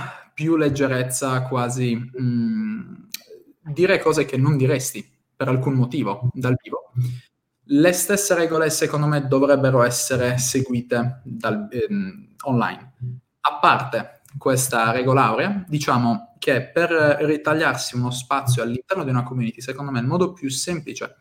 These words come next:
in assoluto è quello di trovare un argomento di cui possiamo parlare, un argomento su cui possiamo posizionarci, tornando al, al discorso di prima, è un argomento di cui possiamo diventare il punto di riferimento all'interno di questa community.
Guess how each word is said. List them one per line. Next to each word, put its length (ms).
in 100
assoluto 720
è 200
quello 300
di 160
trovare 680
un 120
argomento 920
di 160
cui 120
possiamo 320
parlare, 500
un 140
argomento 1080
su 120
cui 140
possiamo 340
posizionarci, 680
tornando 480
al, 180
al 220
discorso 400
di 80
prima, 260
è 80
un 80
argomento 480
di 80
cui 140
possiamo 340
diventare 400
il 80
punto 240
di 120
riferimento 540
all'interno 380
di 80
questa 260
community. 480